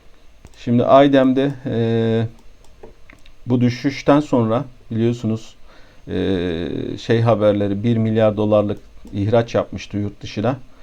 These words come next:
Kap haberi buralarda düşmüştü. Satışa devam. Sonra çift dip şeklinde. Buralarda analizlerimizi yapmıştık çift dip diye. Çift dip hedeflendi. Düşüşün sıfır altı yüz on sekiz değil, sıfır yedi yüz seksen altısına kadar geri aldı neredeyse.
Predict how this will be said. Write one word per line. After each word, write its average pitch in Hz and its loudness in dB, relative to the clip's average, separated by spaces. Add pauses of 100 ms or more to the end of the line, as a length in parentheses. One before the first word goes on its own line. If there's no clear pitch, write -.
(380)
Kap - 0
haberi 107 0
buralarda 107 2
düşmüştü. 101 -10
Satışa 107 -6
devam. 107 -2
Sonra 110 -2
çift - -10
dip 110 -8
şeklinde. 107 -2 (260)
Buralarda 107 2
analizlerimizi 104 -4
yapmıştık 107 -4
çift - -14
dip - -14
diye. 110 -4
Çift 123 -8
dip 107 -4 (140)
hedeflendi. 123 -2 (380)
Düşüşün - -8
sıfır 107 -6
altı 107 0
yüz 104 -6
on 117 -2
sekiz 110 -8
değil, 165 -8
sıfır - -8
yedi 117 -2
yüz 120 -4
seksen 117 -4
altısına 113 -4
kadar 107 0
geri 101 -2
aldı 127 2
neredeyse. 123 -4